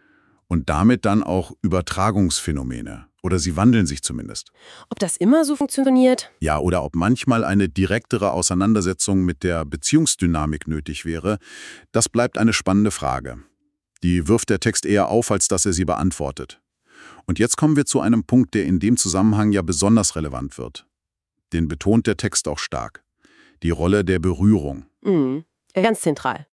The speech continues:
Speaker 1: In vielen Atemmethoden wird ja ganz bewusst mit den Händen gearbeitet. Der Text spricht vom Anfassen,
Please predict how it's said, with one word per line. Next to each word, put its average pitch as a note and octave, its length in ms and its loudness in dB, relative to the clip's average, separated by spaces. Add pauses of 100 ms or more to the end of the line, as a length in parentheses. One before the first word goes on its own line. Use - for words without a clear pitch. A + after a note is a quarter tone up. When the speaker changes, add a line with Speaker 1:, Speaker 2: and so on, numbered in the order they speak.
(100)
Speaker 1:
In G#2+ 120 4
vielen A#2 300 6
Atemmethoden C3 800 4
wird B2 140 0
ja B2 100 4
ganz A#2+ 220 2
bewusst A2+ 360 0
mit A2+ 140 0
den G#2+ 120 2
Händen F#2 440 0
gearbeitet. D2+ 640 -2
Der F#2 120 2
Text - 380 -2
spricht - 380 -2
vom F2+ 340 2 (460)
Anfassen, C3 800 4